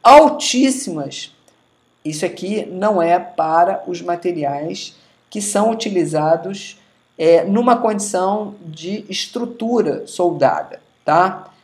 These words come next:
Aqui a gente vai ver que isso aqui são materiais que são utilizados com durezas muito elevadas, tá? Então, esses aços inoxidáveis aqui, a gente vai ver que esse aço quatrocentos e dez, por exemplo, ele é soldável,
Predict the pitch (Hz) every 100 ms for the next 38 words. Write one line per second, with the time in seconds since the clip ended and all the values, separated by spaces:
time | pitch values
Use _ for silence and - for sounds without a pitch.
0 | _ - 151 - 226 208 220 240 - 226
1 | 220 165 196 208 214 214 - 196 - 226
2 | 254 240 208 190 185 190 180 196 - -
3 | - 196 196 196 202 202 202 214 226 -
4 | - - _ _ 202 208 208 196 262 214
5 | 214 254 226 156 147 143 - - 190 196
6 | 202 196 202 220 226 226 247 226 202 240
7 | 226 160 139 - - - _ _ 151 160
8 | 190 202 - - _ 170 208 196 214 277
9 | 302 247 180 196 202 208 185 170 170 165
10 | 165 - 151 151 147 143 135 135 - 190
11 | 233 - - _ _ 156 190 214 214 202
12 | 208 214 226 - - 208 247 247 226 185
13 | 185 - 175 175 170 170 160 147 160 165
14 | - 147 147 190 226 226 233 285 294 247
15 | 254 - 320 254 220 202 151 143